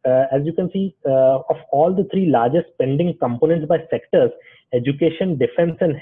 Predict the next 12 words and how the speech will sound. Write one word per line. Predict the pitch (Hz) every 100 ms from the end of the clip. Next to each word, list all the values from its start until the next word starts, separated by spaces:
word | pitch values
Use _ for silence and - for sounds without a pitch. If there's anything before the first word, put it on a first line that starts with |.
| -
healthcare, | 123 123 - 131 117 - _ -
and | 151 147
social | - 131 185
development, | 170 135 123 127 110 101 - _ _
only | 139 160 196 -
education | 123 131 - 170 - 190
saw | - 175
an | 160
increase | 131 131 175 170
in | 170
twenty | 143 139 147
twenty, | 123 117 165